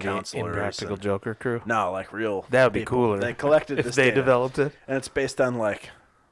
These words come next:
Speaker 1: lasting psychological trauma and things like that.
Speaker 2: Nice.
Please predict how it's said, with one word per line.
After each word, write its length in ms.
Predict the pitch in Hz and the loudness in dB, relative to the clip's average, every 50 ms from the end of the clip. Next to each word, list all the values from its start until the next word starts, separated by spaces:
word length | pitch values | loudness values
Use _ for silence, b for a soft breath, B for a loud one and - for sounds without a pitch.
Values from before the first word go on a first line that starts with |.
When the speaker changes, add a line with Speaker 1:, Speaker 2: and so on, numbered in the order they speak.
| b _ _ - | b _ _ -14
Speaker 1:
lasting 760 | 85 90 92 87 85 87 - - - 101 92 90 90 90 | -10 -8 -6 -6 -6 -8 -10 -10 -10 -10 -10 -10 -10 -12
psychological 720 | 87 - - 92 90 - - 90 90 87 90 - - - 92 - | -12 -10 -8 -8 -8 -10 -10 -8 -8 -8 -10 -12 -14 -16 -16 -10
trauma 540 | - - 101 101 98 87 76 65 - - - - | -8 -6 -6 -6 -8 -10 -12 -14 -14 -16 -18 -18
and 180 | - 85 82 82 | -18 -16 -16 -12
things 320 | - - - 87 - - - | -10 -10 -10 -10 -10 -12 -12
like 260 | - - - - - | -10 -10 -10 -10 -12
that. 300 | - 110 104 - - - - | -12 -12 -10 -12 -10 -10 -10
Speaker 2:
Nice. 640 | 107 95 - 185 180 - - - - - - b | -8 -8 -8 -10 -12 -16 -18 -18 -18 -20 -20 b